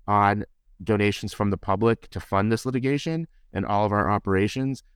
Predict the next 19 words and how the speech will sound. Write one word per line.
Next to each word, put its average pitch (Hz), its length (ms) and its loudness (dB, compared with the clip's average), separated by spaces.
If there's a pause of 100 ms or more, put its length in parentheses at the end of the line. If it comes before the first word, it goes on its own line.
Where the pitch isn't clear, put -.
(120)
So 107 160 -2
please, 123 480 0
please 107 440 0
prayerfully 113 600 0
consider 104 320 -2
a 98 60 2
donation 95 380 0
to 98 80 -4
our 87 80 0
organization 95 580 0
at - 120 -2
we 104 280 -2
the 101 80 -4
patriots 98 600 -2 (320)
U 107 220 4
S 101 160 0
A 90 140 2
dot 87 180 -2
org. 76 200 -6